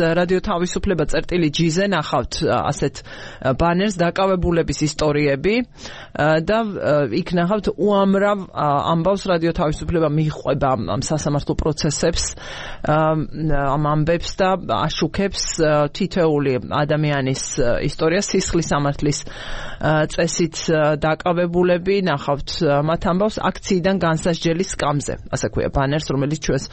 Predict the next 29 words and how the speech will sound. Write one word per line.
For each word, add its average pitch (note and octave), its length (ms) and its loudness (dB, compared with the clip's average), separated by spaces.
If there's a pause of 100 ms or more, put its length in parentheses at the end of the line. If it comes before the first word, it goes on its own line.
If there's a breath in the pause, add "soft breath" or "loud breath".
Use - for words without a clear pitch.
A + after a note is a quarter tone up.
(240 loud breath)
ოფიციალურ C#3 540 0
გვერდზე C#3+ 320 -2
თავშივე C#3 540 0
არის D2+ 240 -2
და F#3 140 0 (380 loud breath)
შედით F#3+ 460 0
იქ - 140 -2
და, G3 160 2
ა, D#3+ 260 0 (100)
გაეცანით, D#3+ 720 0 (120)
ა, F#2+ 140 2 (180)
ვისაც C3+ 420 -2
ინტერესი D#3 640 0
გაქვთ - 340 -4 (280)
იმისა, D3 560 2
რომ E3+ 220 2
გაერკვეთ, D3+ 520 0
რა D#3+ 160 0
ხდება C#3+ 400 -2
რეალურად. D3 580 0 (580 loud breath)
ა, F#3 200 0
მსმენელებს A#3 680 2 (120)
მიუბრუნდები G3+ 800 2
ისევ, G3+ 600 0
თავისუფლების G#3 640 0
და D#3 100 0
სუვერენიტეტის G3 800 0
წართმება, F3 840 0
ა, C#3 260 0